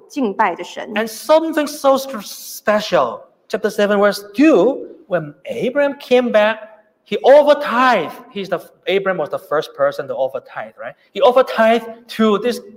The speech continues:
Speaker 2: king of Salem, Melchizedek.
Speaker 1: 第七章第二节记载非常特别的一件事，也就是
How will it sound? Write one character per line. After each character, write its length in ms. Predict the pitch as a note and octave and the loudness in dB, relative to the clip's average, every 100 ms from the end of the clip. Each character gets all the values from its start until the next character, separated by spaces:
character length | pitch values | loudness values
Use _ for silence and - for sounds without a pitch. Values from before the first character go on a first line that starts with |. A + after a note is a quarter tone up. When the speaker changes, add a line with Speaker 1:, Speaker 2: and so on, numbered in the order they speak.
| _ | _
Speaker 2:
king 360 | - A3 A#3+ A#3 | -2 -2 -2 -2
of 240 | G3 F#3+ - | 0 0 -2
Salem, 500 | - G3 G3+ G3+ G#3 - - | 0 2 4 2 0 -14 -2
Melchizedek. 680 | G3+ F#3+ A3 G3+ E3 C#3+ - _ _ _ _ _ _ _ - | -2 0 -2 -2 0 0 -2 _ _ _ _ _ _ _ -8
Speaker 1:
第 120 | G#3+ | -8
七 280 | - B3+ B3 | -6 -4 0
章 240 | B3 A#3+ | 0 0
第 120 | A#3+ | 0
二 160 | C#4+ A3+ | 0 0
节 200 | G#3 G3+ | 0 -2
记 200 | A3+ A3+ | -2 -2
载 200 | G3+ F3+ | -2 -4
非 300 | - C#4+ D#4 | -4 -2 0
常 240 | C4 G#3+ | 0 -2
特 180 | - E4+ | 0 0
别 200 | A3+ G3+ | 2 0
的 40 | |
一 140 | G3+ G#3 | 0 -2
件 240 | A#3+ A3+ | -2 -2
事， 220 | A3+ A#3+ | -2 -4
也 180 | G3+ A3 | -2 -2
就 100 | A3+ | -4
是 200 | A#3+ B3 | -4 -6